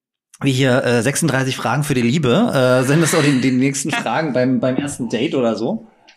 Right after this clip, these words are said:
Speaker 1: Äh, kannst du ja heute, auch wenn du nach Hause kommst, einfach die Fragen mal stellen. <laughs> Oder du machst es im Büro. Das könnte man natürlich auch so eine, so eine, so eine,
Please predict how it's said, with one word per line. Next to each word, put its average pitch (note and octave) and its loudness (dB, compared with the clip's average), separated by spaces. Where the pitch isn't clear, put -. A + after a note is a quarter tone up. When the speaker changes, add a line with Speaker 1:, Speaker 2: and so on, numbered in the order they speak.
Speaker 1:
Äh, A#2+ -2
kannst C3 -8
du D3 0
ja B2+ 0
heute, B2 -2
auch A#2 -12
wenn B2+ -4
du A#2+ 0
nach G#2+ -2
Hause C#3 -4
kommst, - -4
einfach - -8
die C3 -12
Fragen A2+ -6
mal C3 -2
stellen. - 0
<laughs> A#3 -2
Oder F3 2
du D#3 2
machst D3 0
es D#3 -4
im D3 0
Büro. C3+ 0
Das - -12
könnte D3+ 0
man C#3+ 0
natürlich - -4
auch B2+ -2
so B2 -4
eine, A#2+ 0
so A#2+ -4
eine, A#2 0
so A#2+ -2
eine, A2+ 0